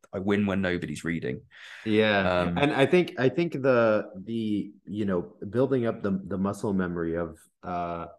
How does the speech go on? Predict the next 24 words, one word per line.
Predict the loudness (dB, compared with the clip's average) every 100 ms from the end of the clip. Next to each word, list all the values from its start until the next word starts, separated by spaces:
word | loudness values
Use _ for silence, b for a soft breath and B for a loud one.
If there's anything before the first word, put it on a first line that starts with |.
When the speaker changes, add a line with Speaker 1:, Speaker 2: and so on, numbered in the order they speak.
| _ -14
Speaker 2:
just | -12 -10
continuing, | -8 -6 -2 -2 0 -2 -4 -8
you, | -8
you, | -6 -4
you | -2 -2
mentioned | -4 -6
the | -10
fourteen | -6 -6 -6 -6 -4
weeks | -6 -6
of | -10 -6
zero | -4 -2 -2
listeners, | -6 -6 -10 -10 -4
right? | 0 0 0
Speaker 1:
Mm. | -4
Speaker 2:
Like, | -6 -6
it | -4
really | 0 2 2 0
makes | 0 -2 -2 -8
you | -10
kinda | -8 -8 -8
not | -10 -12 -10
care. | -10 -10 -16 _ _ _ _ 0
Speaker 1:
Mm. | 0 2
Speaker 2:
Uh, | 2 0